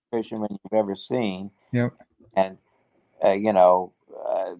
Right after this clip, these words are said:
Speaker 1: they just have all the time in the world, and eventually they score. And,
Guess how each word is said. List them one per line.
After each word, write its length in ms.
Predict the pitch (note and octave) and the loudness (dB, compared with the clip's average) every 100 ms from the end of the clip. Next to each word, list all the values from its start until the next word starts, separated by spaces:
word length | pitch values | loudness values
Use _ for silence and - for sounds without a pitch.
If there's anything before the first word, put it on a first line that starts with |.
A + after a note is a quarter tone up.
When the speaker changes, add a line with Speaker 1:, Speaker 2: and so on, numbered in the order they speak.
| F#2 | -4
Speaker 1:
they 200 | G2+ G2+ | -4 -2
just 240 | G#2 - | -6 2
have 200 | G2+ F#2 | 4 6
all 180 | G2+ G#2 | 6 4
the 100 | G2+ | 2
time 340 | A#2 A2 A2 | -2 -2 -2
in 80 | G#2+ | -6
the 60 | G#2 | -6
world, 560 | A2+ D3 C#3+ G2+ - - | -2 0 -2 -4 -10 -16
and 340 | F#2 F#2+ F2+ F#2 | -16 -14 -10 -8
eventually 680 | F#2+ G#2+ A2+ A2+ A2 A#2 A2 | -4 -6 -2 0 2 2 -2
they 180 | G#2 | -6
score. 600 | A2 - B2 E3+ F#2+ F2+ _ _ _ _ _ - | -6 0 4 6 6 2 _ _ _ _ _ -6
And, 300 | F#2+ F#2+ | -6 -6